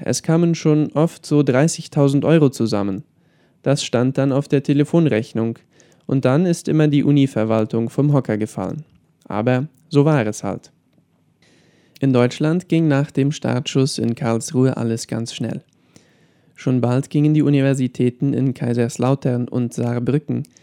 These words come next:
mit Forschungsschwerpunkten zur künstlichen Intelligenz ans Netz. Deutschland und Israel waren die ersten Nationen, die bereits neunzehnhundertvierundachtzig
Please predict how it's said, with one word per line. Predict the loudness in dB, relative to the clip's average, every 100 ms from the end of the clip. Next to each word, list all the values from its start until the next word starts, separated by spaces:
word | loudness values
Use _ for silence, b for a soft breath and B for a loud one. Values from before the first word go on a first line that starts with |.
| b b _
mit | -4
Forschungsschwerpunkten | 0 0 2 0 0 -4 -4 -4 -2 -4 -4 -2 -2
zur | 0 -4
künstlichen | 0 0 0 -4 -2 0
Intelligenz | 0 0 0 0 2 0 -2 -10
ans | -10 -10 -6
Netz. | -8 -8 -20 -20 _ _ b b b b b b
Deutschland | -2 -2 -2 -2 -2 -2
und | -4
Israel | -4 -6 -4 -2 0
waren | 0 0
die | 0 0
ersten | 0 -2 -2
Nationen, | 0 -2 -2 -2 0 -2 -6 -8
die | -6
bereits | -2 0 0 -2 -4
neunzehnhundertvierundachtzig | -2 -2 -2 -2 -2 -4 -2 0 0 -2 -6 _ -6 -6 -8